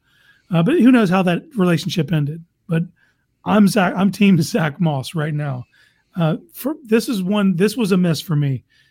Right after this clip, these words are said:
Last year was the year to draft a running back. There were, the, that draft was so damn deep. You're getting dudes on, on late day three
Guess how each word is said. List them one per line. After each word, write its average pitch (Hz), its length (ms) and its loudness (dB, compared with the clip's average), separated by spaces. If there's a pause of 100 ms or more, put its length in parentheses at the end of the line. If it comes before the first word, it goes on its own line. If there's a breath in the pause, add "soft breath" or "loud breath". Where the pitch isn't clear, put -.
(680)
Last 185 360 0
year 190 80 2
was 160 140 0
the 160 80 -2
year 156 100 -2
to 151 80 -4
draft 143 340 -4
a 160 40 -4
running 139 280 -2
back. 175 200 -12 (600)
There 170 260 4
were, 160 140 2
the, 170 320 0
that 175 320 0
draft 170 280 -2
was 151 160 -4
so 170 140 -2
damn 165 240 0
deep. 170 300 -2 (460 soft breath)
You're 170 160 0
getting 165 360 2
dudes 165 280 4
on, 156 280 2
on 208 300 -2
late 165 300 0
day 151 200 2
three 160 500 2